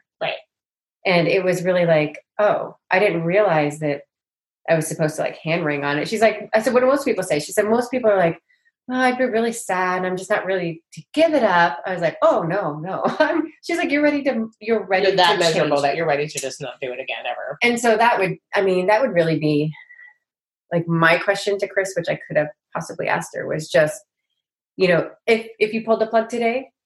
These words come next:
Speaker 2: what's that feel like?
Speaker 1: Well, she'll listen to this. So,
Speaker 2: Mm-hmm.
Speaker 1: so that, that's a question
Speaker 2: Yeah.
Speaker 1: that's, you know, something we didn't ask when we were talking,
Speaker 2: Right.
Speaker 1: but, you know, when you're going back and listening, like, ask yourself that question. If I told you you can never compete again,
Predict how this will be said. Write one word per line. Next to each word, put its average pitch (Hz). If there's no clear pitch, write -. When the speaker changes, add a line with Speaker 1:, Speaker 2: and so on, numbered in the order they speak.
Speaker 2:
what's 180
that 196
feel 185
like? 269
Speaker 1:
Well, 233
she'll 277
listen 233
to 220
this. 160
So, 190
Speaker 2:
Mm-hmm. 170
Speaker 1:
so 190
that, 185
that's 175
a 220
question 185
Speaker 2:
Yeah. 190
Speaker 1:
that's, 180
you 196
know, 170
something 180
we 185
didn't 202
ask 180
when 175
we 165
were 165
talking, 180
Speaker 2:
Right. 233
Speaker 1:
but, 180
you 180
know, 160
when 160
you're 165
going 165
back 156
and 165
listening, 214
like, 185
ask 226
yourself 247
that 226
question. 240
If 175
I 196
told 220
you 165
you 185
can 190
never 170
compete 180
again, 160